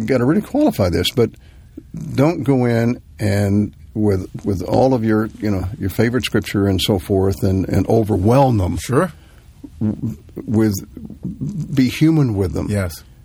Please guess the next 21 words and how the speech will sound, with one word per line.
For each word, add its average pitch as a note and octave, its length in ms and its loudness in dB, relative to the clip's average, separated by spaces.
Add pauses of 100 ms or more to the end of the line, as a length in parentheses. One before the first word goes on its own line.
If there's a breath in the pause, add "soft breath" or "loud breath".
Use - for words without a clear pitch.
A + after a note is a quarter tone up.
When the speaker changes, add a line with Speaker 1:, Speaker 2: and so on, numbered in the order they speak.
(440)
Speaker 1:
And A2 260 4
with F#2+ 120 -2
your G2 100 -2
spirituality. F#2+ 640 0
Th-, G#2+ 200 -2
does A2 160 2
that F3+ 140 2
make F3 180 0
sense? C3+ 340 -2
Speaker 2:
No, D#3+ 180 6
it C3+ 80 4
makes D#3 280 0
perfectly D3 400 0
good G2 200 -4
sense. F#2 300 -4
And G#2+ 120 2
again, A#2+ 280 2
it's, A2+ 180 -2
it's - 180 -4
great A2 340 2
advice. G#2+ 460 0